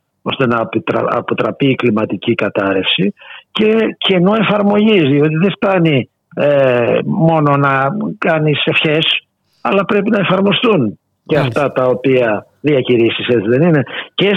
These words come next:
Speaker 1: στους δύο, λοιπόν, ε, αν θέλετε, αυτές, ε, ε, πλευρές του πράγματος, διαπιστώνουμε κενά. Κενά φιλοδοξίας και κενό εφαρμογής.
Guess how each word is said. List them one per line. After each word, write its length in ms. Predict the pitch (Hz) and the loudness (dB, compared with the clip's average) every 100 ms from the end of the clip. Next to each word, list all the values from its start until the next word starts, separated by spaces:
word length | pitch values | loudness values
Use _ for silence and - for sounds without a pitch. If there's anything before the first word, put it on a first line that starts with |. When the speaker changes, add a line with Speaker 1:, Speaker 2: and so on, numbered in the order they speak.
| - | -2
Speaker 1:
στους 280 | - 151 156 | -2 0 0
δύο, 380 | 151 143 135 | 2 2 4
λοιπόν, 760 | 123 120 - 127 120 110 101 - | 4 2 0 0 0 -2 -4 -6
ε, 380 | - 123 120 117 117 | -2 0 0 0 0
αν 160 | 127 117 | -2 -2
θέλετε, 360 | 135 127 117 117 | 0 0 0 -2
αυτές, 380 | - 127 113 - - - - 113 110 107 107 107 104 110 - | 0 0 0 0 -2 -2 -4 -4 -4 -4 -4 -4 -4 -8 -6
ε, 60 | |
ε, 60 | 131 - - | -6 -8 -2
πλευρές 440 | 143 135 139 123 | 0 2 0 -2
του 120 | - | -4
πράγματος, 640 | - 135 147 180 180 220 - - - - | -2 -2 0 0 0 -2 -4 -10 -18 -8
διαπιστώνουμε 720 | - 165 151 151 170 170 165 | -2 0 0 -2 0 2 2
κενά. 520 | 156 147 131 127 107 - _ _ _ - | 2 0 2 0 -2 -8 _ _ _ -8
Κενά 300 | 147 131 143 | -2 0 0
φιλοδοξίας 800 | - 131 113 113 - 185 185 - | 0 2 2 0 0 0 0 0
και 120 | 156 | -2
κενό 360 | - 143 151 | 0 0 2
εφαρμογής. 680 | 139 131 120 120 117 117 107 | 0 0 0 0 2 2 0